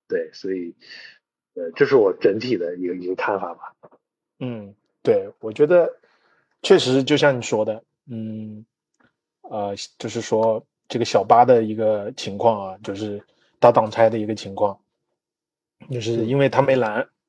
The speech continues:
Speaker 2: 对吧？他这个，不光他没篮，好多的人的篮都要练，就是要，要慢慢地开发，
Speaker 1: <laughs>
Speaker 2: 慢慢地练。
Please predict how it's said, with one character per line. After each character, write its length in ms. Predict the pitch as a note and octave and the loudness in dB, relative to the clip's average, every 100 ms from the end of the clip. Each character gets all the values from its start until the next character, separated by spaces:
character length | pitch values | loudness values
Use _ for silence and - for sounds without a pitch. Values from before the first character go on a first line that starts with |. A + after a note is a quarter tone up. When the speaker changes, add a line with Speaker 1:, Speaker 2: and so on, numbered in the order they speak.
| _ _ _ | _ _ _
Speaker 2:
对 100 | C3 | 0
吧？ 320 | A2+ G#2+ - _ _ _ _ - | 2 0 -2 _ _ _ _ -2
他 220 | - A#2+ | 2 4
这 140 | B2 | 4
个， 420 | A#2+ A#2 A2+ A2 - _ _ | 4 4 4 0 -8 _ _
不 100 | - | 6
光 180 | E3 A3 | 8 8
他 140 | - C3 | 6 2
没 160 | A2+ | 2
篮， 220 | G2 G2 - | -8 -12 -16
好 320 | - - A#2 | -2 4 6
多 160 | B2+ F#3 | 6 8
的 120 | E3+ | 8
人 320 | B2 A#2 B2+ _ _ B2 | 6 -4 -10 _ _ -4
的 80 | |
篮 260 | A#2 A2+ A2 | -4 -4 -4
都 120 | A#2+ | -2
要 100 | A2 | -2
练， 220 | G#2+ A#2 - _ _ _ | -2 -12 -16 _ _ _
就 100 | A2+ | -8
是 120 | A#2 | 0
要， 200 | A#2 A2+ | 0 2
要 120 | A2+ | 0
慢 180 | A2+ A2+ | -4 -4
慢 140 | A#2 | -4
地 80 | B2 | -4
开 200 | A#2+ A2+ | -4 -4
发， 240 | G#2 G2+ - | -6 -14 -12
Speaker 1:
<laughs> 40 | |
Speaker 2:
慢 140 | A#2 A2 | -10 -8
慢 100 | G#2+ | -10
地 80 | |
练。 240 | G#2 G2 | -12 -14